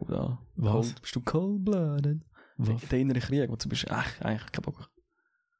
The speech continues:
Speaker 2: Zum das Zeug spielen?
Speaker 1: Mhm.
Speaker 2: Ja, eh.
Speaker 1: Du machst nur D-J-Stuff?
Speaker 2: Ja.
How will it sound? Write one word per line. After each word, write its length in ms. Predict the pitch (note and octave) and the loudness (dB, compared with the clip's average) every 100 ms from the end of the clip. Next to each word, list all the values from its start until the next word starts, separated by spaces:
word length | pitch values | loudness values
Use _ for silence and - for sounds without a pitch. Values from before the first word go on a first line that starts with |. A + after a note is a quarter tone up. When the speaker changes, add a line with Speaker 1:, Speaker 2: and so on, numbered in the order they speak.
| _ _ _ _ _ - | _ _ _ _ _ -8
Speaker 2:
Zum 180 | - B2+ | 0 4
das 160 | B2 - | 4 4
Zeug 220 | B2+ A#2 | 2 2
spielen? 440 | - F3+ F3 B2+ B2 | 0 2 2 0 -2
Speaker 1:
Mhm. 340 | A#2+ A#2+ - _ _ _ _ _ _ _ _ _ _ _ _ | 0 -2 -4 _ _ _ _ _ _ _ _ _ _ _ _
Speaker 2:
Ja, 300 | A2 G2+ C3 | 0 2 2
eh. 340 | - C#3 D3 - _ - - - | 2 2 0 -2 _ -18 -16 -2
Speaker 1:
Du 60 | C3+ | -2
machst 140 | A#2+ | 2
nur 120 | C#3+ D#3+ | 2 2
D-J-Stuff? 720 | D3 F3 F3 E3+ C#3+ C#3 - - | 0 0 -2 -2 -4 -8 -8 -2
Speaker 2:
Ja. 320 | A2 B2+ | 0 0